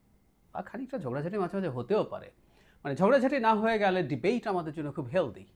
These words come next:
এগুলোর মাধ্যমে আসলে আমাদের গণতান্ত্রিক ব্যবস্থায় আমরা আসলে ধীরে ধীরে ঢুকবো। মানে কারো কারো কাছে তর্ক বিতর্ক দেখলেই ভাল লাগে না, আমি মনে করি এটা ভুল।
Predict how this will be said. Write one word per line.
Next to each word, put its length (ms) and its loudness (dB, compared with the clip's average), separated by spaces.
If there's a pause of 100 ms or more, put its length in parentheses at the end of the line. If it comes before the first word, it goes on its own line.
(100)
এগুলোর 280 -2
মাধ্যমে 420 -4
আসলে 280 -6
আমাদের 300 -2
গণতান্ত্রিক 560 -6
ব্যবস্থায় 520 -6
আমরা 220 -6
আসলে 220 -12
ধীরে 220 -16
ধীরে 180 -14
ঢুকবো। 400 -14 (300)
মানে 120 2
কারো 200 6
কারো 180 2
কাছে 180 -2
তর্ক 440 0
বিতর্ক 380 -2
দেখলেই 340 0
ভাল 140 2
লাগে 280 -4
না, 160 -16 (680)
আমি 180 -2
মনে 200 2
করি 140 -2
এটা 100 -4
ভুল। 320 0